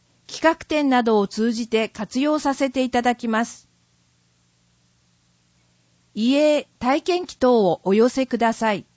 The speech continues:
国立長崎原爆死没者追悼平和記念館。電話、八一四の零零五五。国立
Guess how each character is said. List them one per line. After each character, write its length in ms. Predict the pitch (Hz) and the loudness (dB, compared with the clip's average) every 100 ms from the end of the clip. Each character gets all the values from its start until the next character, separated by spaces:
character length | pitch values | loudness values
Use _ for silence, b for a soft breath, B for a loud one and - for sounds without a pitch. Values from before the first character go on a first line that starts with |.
| _ _ _ _ _ _ _ _ _ _ _ - | _ _ _ _ _ _ _ _ _ _ _ -6
国 340 | 220 285 311 | -4 0 -2
立 180 | 320 302 | 0 0
長 240 | 269 285 | 2 2
崎 280 | 302 285 233 | -2 -4 -2
原 240 | 214 247 | 0 2
爆 260 | 269 269 269 | 2 0 -2
死 140 | - | -2
没 220 | 226 254 - | 0 0 0
者 200 | 233 196 | -4 -2
追 260 | 214 233 | -4 -2
悼 240 | - 240 233 | 2 2 2
平 260 | 214 233 | 4 4
和 140 | 294 294 | 4 0
記 140 | 269 | -2
念 260 | 269 277 226 | 0 0 -2
館。 360 | - 156 127 - _ _ _ _ _ _ _ _ _ _ _ | -2 -4 -4 -14 _ _ _ _ _ _ _ _ _ _ _
電 280 | 190 233 240 | -2 0 2
話、 320 | 226 220 233 _ _ _ | 0 0 -2 _ _ _
八 380 | 247 - 381 | -8 -2 0
一 240 | 370 - 262 | 0 -2 0
四 280 | 240 226 185 | 2 2 -2
の 240 | 175 - | -4 -4
零 280 | 185 240 349 | 0 2 2
零 260 | 359 359 233 | 2 2 0
五 340 | 185 220 277 | 2 2 2
五。 440 | 269 254 180 - - _ _ _ _ _ _ _ _ _ _ _ _ _ _ _ _ _ | 2 0 0 -4 -12 _ _ _ _ _ _ _ _ _ _ _ _ _ _ _ _ _
国 320 | - 220 269 | -6 -4 0
立 460 | 277 247 240 240 | 0 -2 -2 -2